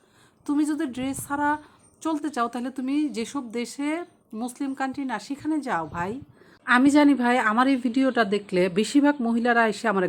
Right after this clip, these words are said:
গাইল্লাইব, আমার কোনো সমস্যা নাই তাতে। ভাই কিছু কিছু বয়স্ক মহিলাকে দেখি ওড়না ছাড়া দিব্যি রাস্তা দিয়ে ঘুরতেছে। ভাই আমি চিন্তা করি এদের কি লজ্জা নাই? এদের ঘরে কি বড় ছেলে কিংবা স্বামী নাই?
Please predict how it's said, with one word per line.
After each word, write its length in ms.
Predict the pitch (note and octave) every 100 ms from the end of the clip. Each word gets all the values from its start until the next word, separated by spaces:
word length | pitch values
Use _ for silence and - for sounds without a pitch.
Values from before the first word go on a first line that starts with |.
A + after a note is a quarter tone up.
| E3+
গাইল্লাইব, 360 | F3+ F#3+ E3+ D#3 - - - - A#3+
আমার 160 | C#4 C4+
কোনো 180 | D4+ D4+ F4+ F4
সমস্যা 380 | D#4 D4 C#4 A#3+
নাই 180 | G3+ E3 D3+
তাতে। 220 | C3+ D3 E3 E3
ভাই 160 | F#3+ G3 -
কিছু 160 | A3+ A#3+
কিছু 140 | B3 C4 F#3+
বয়স্ক 320 | G3+ A#3 - C4+ A3
মহিলাকে 400 | G#3+ A3 A3+ G#3
দেখি 180 | F#3+ F#3+ C#4 - - _
ওড়না 360 | C#4 D#4 D#4 D4+
ছাড়া 180 | D4 C#4+ B3
দিব্যি 260 | C4 A3+ A#3+
রাস্তা 280 | G3+ G3+ E3+
দিয়ে 120 | D#3+ D#3
ঘুরতেছে। 440 | D#3+ D3 D#3+ - F3+ F3
ভাই 140 | G#3 F3 - - -
আমি 180 | F#3+ G3+ G#3
চিন্তা 280 | B3+ A#3+ B3 A#3+
করি 160 | F#3+ F3+ G3
এদের 160 | F3 F3+
কি 60 | F#3
লজ্জা 340 | F3 E3 - A3 G#3
নাই? 240 | D#3+ D#3 D#3+ - - - A3+
এদের 160 | A3 G#3
ঘরে 160 | A3
কি 140 | G#3+ A3 F#3
বড় 140 | G3 G3+ -
ছেলে 340 | G#3 G3 F#3 F3+
কিংবা 200 | F3+ E3+ -
স্বামী 300 | F#3+ F3+ F3+ D3+
নাই? 140 | D#3